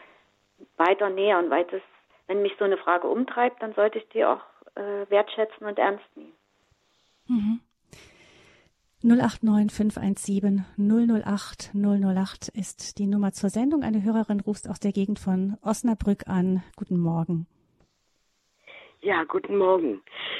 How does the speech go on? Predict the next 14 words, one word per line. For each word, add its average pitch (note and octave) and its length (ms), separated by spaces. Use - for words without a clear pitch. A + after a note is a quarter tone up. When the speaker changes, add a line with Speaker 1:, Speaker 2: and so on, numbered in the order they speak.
Speaker 3:
Ich E4+ 180
habe F#3 280
eine G3+ 280
Frage. D#3+ 480
Und E3 160
zwar, E3+ 220
wie G#3 600
gehe F#4+ 280
ich - 140
damit - 360
um, G3+ 280
wenn D#3 200
ich F3+ 200
mich F3+ 160